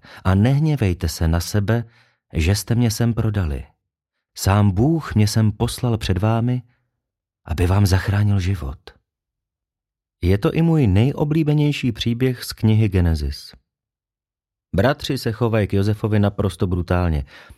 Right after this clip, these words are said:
Nejdřív ho chtějí utopit ve vodní nádrži v poušti, pak ho prodají do otroctví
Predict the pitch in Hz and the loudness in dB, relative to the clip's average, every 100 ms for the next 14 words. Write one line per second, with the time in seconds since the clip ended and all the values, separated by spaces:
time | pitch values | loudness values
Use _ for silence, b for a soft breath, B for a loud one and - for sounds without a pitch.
0 | B _ _ 110 113 107 110 113 - 95 | B _ _ -2 0 2 0 0 0 0
1 | 87 110 110 123 123 101 104 98 85 82 | 2 0 0 0 0 2 2 2 2 2
2 | 98 110 110 92 80 - 110 110 - 127 | 2 0 0 -2 -2 -2 -4 -4 -2 -2
3 | 123 B B B B - 107 98 101 104 | -2 B B B B -4 0 2 0 2
4 | 92 82 87 104 113 117 - 110 113 113 | 2 2 0 -2 0 -2 -2 -2 0 -2